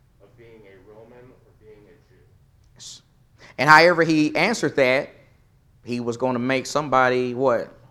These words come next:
Speaker 2: Mad.
Speaker 1: He was gonna alienate someone.
Speaker 2: He was gonna isolate himself, alienate him, himself from somebody in the crowd. So either he's gonna be charged with treason or he's gonna be charged as a traitor.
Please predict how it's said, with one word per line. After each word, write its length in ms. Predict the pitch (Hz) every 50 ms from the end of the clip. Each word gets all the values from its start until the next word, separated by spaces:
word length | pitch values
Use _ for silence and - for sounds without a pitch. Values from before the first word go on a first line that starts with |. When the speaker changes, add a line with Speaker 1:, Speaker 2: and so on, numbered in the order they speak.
| _ _ _ _ _ _ _ _ _ -
Speaker 2:
Mad. 460 | 110 143 185 226 202 123 95 - - -
Speaker 1:
He 80 | -
was 80 | 135 123
gonna 160 | 127 120 117 110 117
alienate 520 | 120 117 120 117 107 104 98 95 90 _ _
someone. 200 | _ - - _ _ _ _ _ _ -
Speaker 2:
He 60 | 135
was 100 | 135 127
gonna 140 | 131 123 120
isolate 480 | 135 143 151 147 - 147 143 143 139
himself, 340 | 147 139 135 - 147 139 - -
alienate 500 | 135 147 147 147 147 139 139 143 135 131
him, 200 | 135 143 135 127 - - - - -
himself 400 | - 143 139 131 - - 143 139
from 140 | - 120 117
somebody 600 | - - - 160 160 143 127 120 117 107 123 120
in 100 | 120 117
the 80 | 110 113
crowd. 460 | - - 151 139 113 92 73 50 50 - _ _ _ _ _ _ _ _ _ _ _ _ _ _ - - _ _ - - -
So 460 | - - 170 170 170 170 170 170 170 170
either 240 | 180 196 208 190 190
he's 220 | 170 190 185 165
gonna 220 | - 175 170 165 151
be 360 | 160 160 160 156 151 143 - - - _
charged 380 | - - 180 170 160 160 147 -
with 140 | 143 131 -
treason 680 | - - 196 202 214 208 185 214 220 226 226 247 240 - _ _ _ _ _ _ _ _ _ _ _ _ _ -
or 120 | - 139 160
he's 80 | 147
gonna 120 | 139 151 143
be 60 | 131
charged 300 | - 160 147 147 139 139
as 80 | 127
a 40 | 131
traitor. 460 | 110 - - 151 131 117 104 95 -